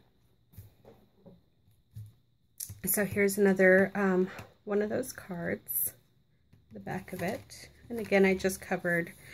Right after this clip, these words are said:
the manufacturer's details with the banner and then put a little heart on the end.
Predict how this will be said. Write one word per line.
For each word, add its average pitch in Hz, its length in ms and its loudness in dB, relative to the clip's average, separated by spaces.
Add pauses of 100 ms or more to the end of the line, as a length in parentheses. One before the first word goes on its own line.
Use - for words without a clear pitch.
(440)
the 190 220 0
manufacturer's 185 840 2
details 170 640 -6
with 180 160 -8
the 180 60 -4
banner 165 400 0
and 170 140 -2
then 175 180 -2
put - 160 -10
a 160 40 -4
little 170 220 -6
heart 160 300 -8
on 190 120 -6
the 190 160 2
end. 175 360 -2